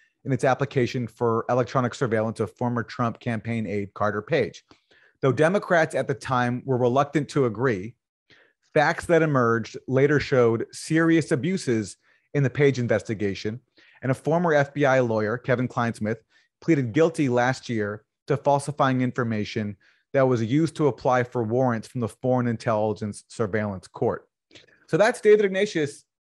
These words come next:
a rare admission, I think, Kash, in, uh, the Washington Post, that you were right when it comes to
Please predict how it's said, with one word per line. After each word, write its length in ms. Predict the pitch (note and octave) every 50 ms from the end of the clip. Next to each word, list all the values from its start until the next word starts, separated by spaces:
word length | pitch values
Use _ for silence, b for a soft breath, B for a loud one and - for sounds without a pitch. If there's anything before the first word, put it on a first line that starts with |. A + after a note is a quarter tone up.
| _ _ _ _ _ _ _ _ -
a 80 | C#3 D3
rare 280 | C#3 D3 F3 G#3+ A3+ G3+
admission, 360 | D#3+ D#3+ E3+ F3 - F#3 D3
I 60 | B2
think, 260 | - - A#2+ A2 G2+
Kash, 400 | - B2+ A2+ G2+ G#2 A2+ - - - -
in, 320 | B2+ B2 B2 A#2+ A#2+ A#2+ A#2
uh, 140 | A2+ A2+
the 120 | A#2 A#2+ A#2+
Washington 400 | A#2+ B2+ C#3+ C#3 - D3 B2 G#2+
Post, 480 | - - C3+ A#2 A2 G#2+ - _ _ _ _ _ _ _ _ _ _ - -
that 80 | D3+
you 100 | F3 F#3+
were 100 | F#3+ F#3
right 240 | E3+ G#3 G#3 - - - _ _ -
when 140 | - C3 C3
it 80 | B2+ -
comes 260 | - C3+ C3 B2 -
to 380 | - - B2+ B2 B2 B2+ C3